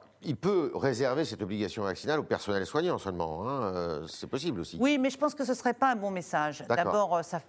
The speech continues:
Speaker 2: por-, ça mettrait le, le focus sur les personnels soignants, dont, euh, le,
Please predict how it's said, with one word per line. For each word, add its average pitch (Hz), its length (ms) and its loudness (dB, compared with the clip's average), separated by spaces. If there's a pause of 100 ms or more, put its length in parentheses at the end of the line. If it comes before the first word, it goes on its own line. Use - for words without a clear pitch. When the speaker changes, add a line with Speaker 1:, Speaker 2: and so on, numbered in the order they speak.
Speaker 2:
por-, 175 180 2
ça 180 140 0
mettrait 175 360 0
le, 165 200 0
le 147 120 -4
focus - 560 -6
sur - 300 0
les 190 100 0
personnels 165 360 -2
soignants, 185 520 2 (460)
dont, 190 280 2 (180)
euh, 160 520 0 (300)
le, 170 120 -2